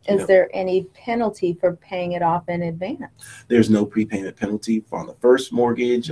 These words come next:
Speaker 1: on the down
Speaker 2: Mm-hmm.
Speaker 1: payment assistance or anything. So if you wanted to pay them off early, both of the loans, then, you know,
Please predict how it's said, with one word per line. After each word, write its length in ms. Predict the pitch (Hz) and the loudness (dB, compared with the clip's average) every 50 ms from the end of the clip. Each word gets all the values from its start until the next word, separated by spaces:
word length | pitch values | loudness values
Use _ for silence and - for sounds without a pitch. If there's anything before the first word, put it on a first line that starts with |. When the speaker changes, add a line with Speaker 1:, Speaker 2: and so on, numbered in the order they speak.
| - | -4
Speaker 1:
on 120 | 113 104 95 | -4 -4 -4
the 60 | 87 | -4
down 240 | 85 101 104 101 104 104 | -6 -6 -6 -4 -4 -4
Speaker 2:
Mm-hmm. 60 | 104 | -4
Speaker 1:
payment 260 | 107 104 101 101 101 | -4 -4 -4 -6 -10
assistance 480 | - - - 101 - - - 95 - - | -12 -12 -12 -12 -14 -14 -16 -16 -16 -14
or 40 | 95 | -12
anything. 440 | 95 95 95 - _ - 87 87 82 | -12 -12 -14 -18 _ -20 -18 -18 -14
So 200 | - - 101 90 | -8 -6 -4 -4
if 140 | 92 92 110 | -4 -2 0
you 360 | 113 113 110 110 107 104 101 - - - - - - | 2 4 6 6 4 4 2 -4 -12 -18 -18 -16 -6
wanted 240 | - 113 117 113 101 | 0 2 2 2 2
to 60 | - | -2
pay 160 | - - 110 107 | 0 2 2 4
them 120 | 107 107 101 | 4 4 2
off 180 | 95 95 - - | 0 0 0 2
early, 420 | 110 117 123 127 127 127 131 120 - - - - | 4 4 6 4 4 2 -2 -6 -16 -18 -8 0
both 240 | 110 123 131 131 127 | 2 4 4 4 4
of 80 | 123 120 | 4 4
the 80 | 117 | 4
loans, 560 | 110 113 110 110 117 120 127 127 - - - - | 4 6 4 4 2 0 -2 -6 -12 -16 -16 -16
then, 440 | 110 101 110 104 95 95 92 95 - - | -10 -6 -6 -4 -4 -4 -8 -8 -10 -10
you 180 | 104 104 101 | -12 -10 -10
know, 140 | 95 92 92 | -10 -12 -14